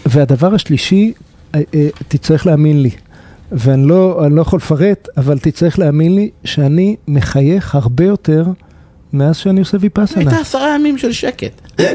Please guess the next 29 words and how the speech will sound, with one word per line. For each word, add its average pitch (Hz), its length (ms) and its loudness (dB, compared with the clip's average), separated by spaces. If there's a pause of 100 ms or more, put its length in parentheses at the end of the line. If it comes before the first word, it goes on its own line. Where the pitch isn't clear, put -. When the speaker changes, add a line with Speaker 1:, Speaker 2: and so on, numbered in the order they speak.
Speaker 1:
אה, 180 400 0
Speaker 2:
<laughs> 175 40 2
זה, 185 100 2
זה 196 160 0
Speaker 1:
לא, 175 60 2
Speaker 2:
נראה 254 220 2
לי 196 120 0
Speaker 1:
אני, 160 180 -2
אני, 165 220 0
רגע, 180 320 0
Speaker 2:
מתכון 147 140 0
Speaker 1:
אני 147 80 0
עשרים 160 340 0
שנה 170 140 0
Speaker 2:
גאוני. 214 340 2
Speaker 1:
עושה 156 240 -2
ויפאסנה, 139 420 -2
Speaker 2:
אוקיי. 165 320 0
Speaker 1:
כן? 151 60 0
כל, 160 280 2
כל 160 160 0
שנה 160 280 0
עשרה 160 300 0
ימים. 202 200 2 (340)
אני, 170 340 2
אני 156 340 2
פשוט 156 580 -2
בן 175 120 2
אדם 135 420 -2